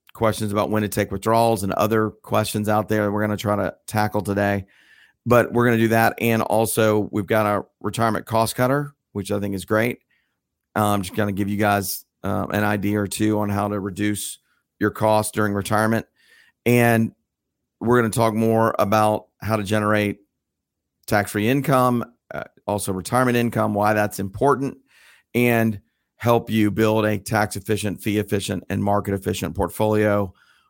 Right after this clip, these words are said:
right here on today's show. Now, obviously, we're not gonna be able to talk about your individual situation, but we're gonna give you some hints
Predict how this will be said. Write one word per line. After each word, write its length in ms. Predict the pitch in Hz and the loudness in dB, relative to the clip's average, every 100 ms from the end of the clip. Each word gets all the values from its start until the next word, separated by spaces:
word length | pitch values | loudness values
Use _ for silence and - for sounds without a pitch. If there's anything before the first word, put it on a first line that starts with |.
| _ - | _ -2
right 280 | 113 120 107 | 2 4 2
here 460 | 107 107 107 98 | 2 2 0 -2
on 360 | - 104 104 101 | -2 -2 -2 -2
today's 340 | 101 98 98 | -2 -2 -2
show. 320 | - 90 85 - _ - | -4 -6 -6 -14 _ -4
Now, 160 | 98 | 0
obviously, 320 | 98 104 101 107 | 2 0 -2 -2
we're 80 | |
not 60 | 107 | -2
gonna 80 | 80 | 0
be 60 | |
able 100 | 104 | -2
to 40 | 101 | 0
talk 140 | 107 | -2
about 180 | 101 - | 0 0
your 200 | 98 - _ _ _ _ | 0 -2 _ _ _ _
individual 520 | 113 107 110 98 104 | -2 2 0 0 -4
situation, 640 | - 107 104 107 120 - 120 | -2 -4 -2 0 0 -2 -4
but 140 | 117 | -2
we're 80 | 110 | -2
gonna 120 | 110 | -2
give 140 | 107 | -2
you 80 | 110 | -2
some 360 | 104 104 101 95 _ _ _ _ | -4 -4 -6 -8 _ _ _ _
hints 420 | 151 147 135 - | 2 2 0 -6